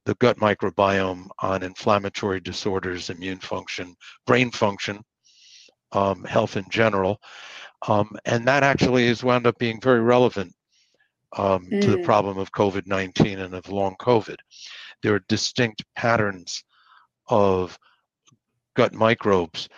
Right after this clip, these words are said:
Speaker 1: that are associated with protection or, or an aggravation of the conditions.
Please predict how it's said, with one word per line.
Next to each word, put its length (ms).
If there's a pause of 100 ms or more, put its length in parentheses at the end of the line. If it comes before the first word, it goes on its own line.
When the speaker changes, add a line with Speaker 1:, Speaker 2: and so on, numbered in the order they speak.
(440)
Speaker 1:
that 220
are 100
associated 720
with 220
protection 720 (500)
or, 540 (680)
or 260
an 100
aggravation 960 (1080)
of 200
the 100
conditions. 800